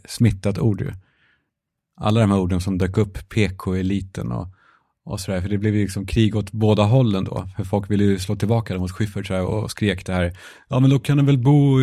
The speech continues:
hos dig då i din feta lägenhet." Och det blev liksom lika orimligt som Schyfferts egna påståenden. Det blev inget bra. Men som sagt, det var ju skönt att de flesta ändå, ja, höll med mig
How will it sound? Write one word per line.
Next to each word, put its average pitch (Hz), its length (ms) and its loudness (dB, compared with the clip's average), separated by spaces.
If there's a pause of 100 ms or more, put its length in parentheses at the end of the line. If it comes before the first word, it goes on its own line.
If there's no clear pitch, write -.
hos 123 400 4
dig 151 260 6
då 113 140 6
i 117 60 4
din 107 200 4
feta 98 640 -2
lägenhet." 95 640 -2
Och - 140 -6 (480)
det 104 80 -2
blev 101 120 4
liksom 98 240 -2
lika 101 280 0
orimligt 101 640 2
som - 380 -4 (360)
Schyfferts 104 460 -2
egna 107 300 2
påståenden. 98 640 -8 (100)
Det 120 120 2
blev 139 140 6
inget 101 200 6
bra. - 320 0 (960)
Men 147 240 6
som 143 100 4
sagt, 113 200 2
det 135 60 6
var 151 180 6
ju 147 60 6
skönt 95 280 4
att 95 100 0
de 101 100 2
flesta 107 300 0
ändå, 92 280 2 (680)
ja, 117 220 -10
höll 135 280 2 (220)
med 143 260 6
mig 110 200 -4